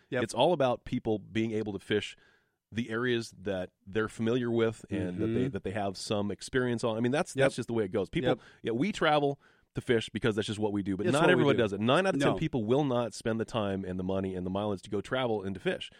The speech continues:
Speaker 2: And so you have, you have this, this gigantic gap in opportunity for
Speaker 1: Mm-hmm.
Speaker 2: a gigantic metropolitan population of fishermen.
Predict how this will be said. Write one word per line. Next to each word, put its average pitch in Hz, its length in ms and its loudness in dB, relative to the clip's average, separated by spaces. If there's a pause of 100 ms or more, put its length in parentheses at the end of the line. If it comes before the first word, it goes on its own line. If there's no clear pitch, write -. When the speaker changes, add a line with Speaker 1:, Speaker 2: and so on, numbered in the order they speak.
(320)
Speaker 2:
And 107 80 -6
so 139 200 6 (180)
you 127 120 2
have, 139 320 0
you 123 160 0
have 143 220 2
this, 110 220 0
this 98 240 -6 (120)
gigantic 127 800 -4
gap 117 280 -2
in 101 80 -2
opportunity 101 540 -2
for 104 360 0
Speaker 1:
Mm-hmm. 98 260 -6 (380)
Speaker 2:
a 120 60 -2
gigantic 120 600 -2
metropolitan 110 640 -2
population 95 720 -4
of 85 100 -12
fishermen. - 440 -6